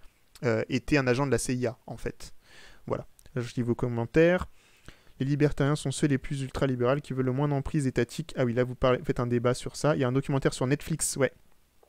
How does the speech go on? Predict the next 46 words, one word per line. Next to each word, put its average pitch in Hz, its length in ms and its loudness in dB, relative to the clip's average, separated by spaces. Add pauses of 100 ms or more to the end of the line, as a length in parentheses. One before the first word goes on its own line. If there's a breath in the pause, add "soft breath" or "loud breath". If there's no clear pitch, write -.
(300)
Un 143 60 0
documentaire 143 360 2
sur - 120 -4
Netflix 147 340 -4
aussi 156 140 -4
sur 139 140 -2
le 123 60 0
Black 127 160 2
Panther 131 300 -2
Party, - 320 -4 (580 loud breath)
qui - 140 -4
est 120 40 2
très 147 220 2
intéressant. 143 600 0
Je 131 60 0
voulais 123 200 2
pas 151 100 4
faire 156 120 4
de 135 60 0
la 123 80 2
pub - 220 -6
sur - 180 -4
Netflix, 127 300 -6
c'est 135 100 -6
pour 135 80 -4
ça 151 100 2
que 131 60 -2
je 123 80 -4
l'ai 117 80 0
pas 147 140 4
affiché 139 380 0
ici. 131 280 -6 (400 loud breath)
Mais 127 160 0
oui, 143 140 2
il - 20 4
y 131 60 4
en 123 60 -2
a 127 40 0
un 131 160 0
aussi 123 220 -4
qui - 80 -10
s'appelle, 135 280 2
je - 60 -8
crois, 151 320 0
All 156 180 4
Power 147 380 4